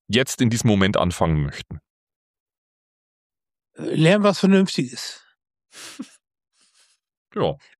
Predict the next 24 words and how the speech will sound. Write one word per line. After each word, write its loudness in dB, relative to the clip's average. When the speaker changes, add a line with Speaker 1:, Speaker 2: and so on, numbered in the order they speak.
Speaker 2:
Weil, -2
weil, 2
Speaker 1:
<laughs> -10
Speaker 2:
äh, 4
äh, 0
du, 0
äh, -16
äh, -12
was 2
meinst 2
du, 2
wie 0
viele 2
Leute, 4
und 2
das 2
ist 0
ja 2
heute 2
wirklich -2
einfach, 2
früher 2
musstest -2
du 0